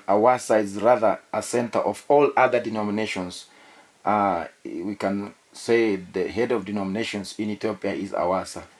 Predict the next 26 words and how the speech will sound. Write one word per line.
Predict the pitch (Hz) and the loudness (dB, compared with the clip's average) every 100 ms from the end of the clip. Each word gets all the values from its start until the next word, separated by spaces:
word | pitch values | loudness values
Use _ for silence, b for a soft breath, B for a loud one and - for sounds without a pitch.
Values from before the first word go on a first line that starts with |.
| B B B - | B B B 2
All | 123 127 113 | 6 6 2
churches, | - 117 - 98 - - | -2 -2 -2 -6 -4 2
all | 123 | 2
denominational | 117 107 101 113 113 110 95 | 2 -2 -2 -2 -2 -4 -4
churches | - 113 - 92 - | -4 -4 -4 -10 -6
based | 98 107 98 92 | -2 -2 -4 -8
there | 107 98 82 | -4 -2 -4
in | 110 104 | -6 -6
Awasa. | - 87 95 92 - 82 - b b b b _ | -4 0 2 0 -2 -16 -20 b b b b _
Therefore, | 104 113 - 104 98 92 - - | -2 0 2 2 2 0 -6 -2
I, | 92 87 85 - | 0 0 -4 -2
that's | 110 - | -2 2
why | 113 107 | 4 4
you | 95 92 - | 0 -6 -8
could | 101 98 | -6 -2
even | 107 104 | -2 -2
find | 95 110 110 101 85 | -2 -2 -2 -4 -8
some | - 95 | -6 -6
people | - 104 101 90 90 b b b | -6 -4 -4 -4 -10 b b b
having | 104 113 113 | 0 0 -2
freedom | 101 - 104 104 98 | -4 -4 -2 -2 -4
of | 95 - - | -10 -14 -4
preaching | 113 - 110 | -4 -2 -6
on | 95 | -4
the | 90 | -6
streets. | - - 104 - - | -8 -4 -6 -6 -20